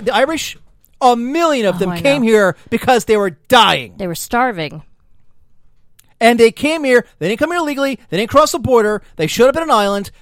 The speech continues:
Speaker 1: got their names changed, got their papers, and they got in here and did something.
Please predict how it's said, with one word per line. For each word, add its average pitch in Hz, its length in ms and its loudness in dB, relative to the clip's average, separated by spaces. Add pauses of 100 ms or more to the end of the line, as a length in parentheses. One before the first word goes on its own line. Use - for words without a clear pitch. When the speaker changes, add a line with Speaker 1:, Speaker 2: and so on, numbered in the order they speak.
(120)
Speaker 1:
got 220 220 2
their 359 120 -2
names 277 300 0
changed, 233 400 -4
got 196 160 -2
their - 100 -6
papers, 240 640 -2 (300)
and 226 200 2
they 208 100 4
got 240 220 2
in 247 120 -4
here 226 260 0 (160)
and 208 260 -2
did 190 220 -2
something. - 560 -12